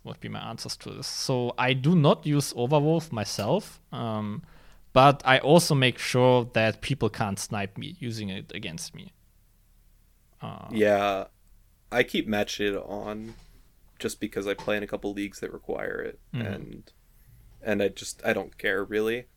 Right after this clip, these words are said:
Speaker 2: But I've been noticing a lot more Chen bans against me since I started spamming the hero,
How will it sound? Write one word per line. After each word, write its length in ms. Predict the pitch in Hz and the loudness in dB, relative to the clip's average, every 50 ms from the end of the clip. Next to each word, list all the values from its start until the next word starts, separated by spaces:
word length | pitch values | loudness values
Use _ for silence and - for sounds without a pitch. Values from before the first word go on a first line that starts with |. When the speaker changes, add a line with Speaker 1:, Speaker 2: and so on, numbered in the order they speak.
| _ _ _ _ _ | _ _ _ _ _
Speaker 2:
But 300 | 117 107 104 101 - - _ | 2 2 2 2 0 -2 _
I've 280 | - 113 113 117 110 107 - _ _ _ _ _ _ - | 8 8 10 10 8 4 -2 _ _ _ _ _ _ 2
been 180 | 131 127 131 | 2 4 8
noticing 600 | 120 113 110 123 131 - - 143 139 139 135 143 | 8 8 8 8 6 4 4 4 4 4 0 -4
a 80 | - 104 | -2 0
lot 380 | 101 101 101 101 104 107 - - | 0 0 2 2 2 0 0 -2
more 200 | 104 - 107 107 | -4 -4 -6 -6
Chen 340 | - - - 104 104 104 | -6 -6 -4 -4 -2 -2
bans 460 | 101 113 117 123 131 139 143 143 - - | -2 0 -2 -2 -4 -6 -8 -10 -8 -8
against 420 | 117 117 - 135 147 147 - - | -6 -4 -4 -4 -4 -6 -6 -4
me 160 | 160 156 151 | -4 -4 -4
since 240 | 147 - 104 101 - | -4 -4 -6 -4 -4
I 60 | 101 | -4
started 320 | 98 - 107 104 104 104 - | -4 -2 -4 -4 -4 -6 -10
spamming 380 | - - 113 113 110 117 123 123 | -8 -8 -6 -6 -6 -8 -8 -10
the 80 | 123 | -8
hero, 380 | 131 143 147 156 160 175 180 | -6 -4 -2 -2 -2 -4 -6